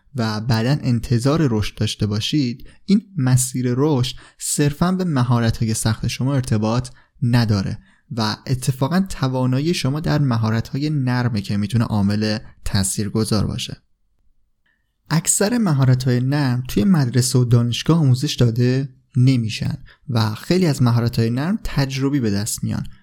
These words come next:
و در طول زمان می‌تونیم روی اونا کار کنیم و تقویتشون کنیم و باز هم برعکس مهارت‌های سخت به راحتی قابل اندازه‌گیری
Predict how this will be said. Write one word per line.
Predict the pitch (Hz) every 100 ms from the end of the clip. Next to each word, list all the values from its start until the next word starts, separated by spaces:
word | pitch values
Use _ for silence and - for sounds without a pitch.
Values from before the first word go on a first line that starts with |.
| _ _
و | 139 117 107 107
در | 113
طول | 113 - 147
زمان | 151 123 120 139
می‌تونیم | 127 113 120 110
روی | 117
اونا | 117 107 113 123 - - -
کار | 131 135
کنیم | - 131 123
و |
تقویتشون | 123 - 113 - 104 - - -
کنیم | - - _ _ _ _
و | 117
باز | 131 156 196
هم | 196 190
برعکس | 170 131 127 190 190 -
مهارت‌های | 190 143 123 117 120
سخت | 113 - 139 120 117 - - _ _
به | 127 139
راحتی | 139 143 135 143 -
قابل | 208 156 131 123
اندازه‌گیری | 127 123 123 127 123 127 139 160